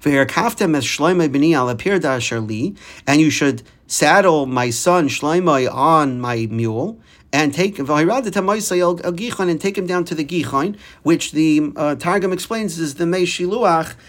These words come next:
the water that provided, uh, uh, the source of water, rather, that provided water for the entire city of Yerushalayim. The Gemara in Harios explains that the reason why they used to anoint kings by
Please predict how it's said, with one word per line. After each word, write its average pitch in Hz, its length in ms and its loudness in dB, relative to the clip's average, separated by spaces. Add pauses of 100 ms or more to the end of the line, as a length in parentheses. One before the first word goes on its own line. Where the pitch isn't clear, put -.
(160)
the 143 280 2
water 156 500 2
that 139 160 -4
provided, 160 640 0 (360)
uh, 127 280 2
uh, 123 340 0
the 120 220 -4
source 208 380 0
of 123 100 -6
water, 127 240 0
rather, 123 340 0
that 131 160 0
provided 156 500 0
water 202 300 2
for - 140 -6
the 151 100 -2
entire 147 400 0
city 131 260 -6
of 117 120 -6
Yerushalayim. 110 600 -6 (600)
The - 80 -6
Gemara 185 240 6
in 170 40 4
Harios 160 480 4
explains 147 560 0
that 120 120 -4
the 120 80 -4
reason 143 420 -4
why 139 240 2
they 117 100 -2
used 120 280 -6
to 120 140 -4
anoint 120 460 -2
kings 127 480 -4
by 123 460 0